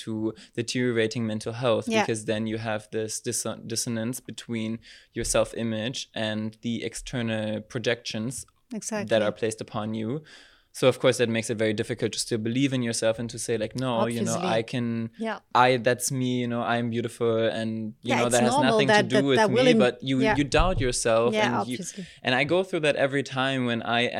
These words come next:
Speaker 1: am in the public and looking visibly gender non-conforming, and I don't get that when I'm not. Like, it's very interesting for me because for a long time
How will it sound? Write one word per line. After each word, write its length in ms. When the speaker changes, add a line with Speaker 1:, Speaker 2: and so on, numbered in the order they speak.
Speaker 1:
am 140
in 100
the 80
public 540
and 580
looking 880
visibly 420
gender 260
non-conforming, 1040
and 260
I 120
don't 400
get 200
that 220
when 120
I'm 240
not. 360
Like, 200
it's 600
very 500
interesting 480
for 200
me 220
because 420
for 160
a 20
long 220
time 840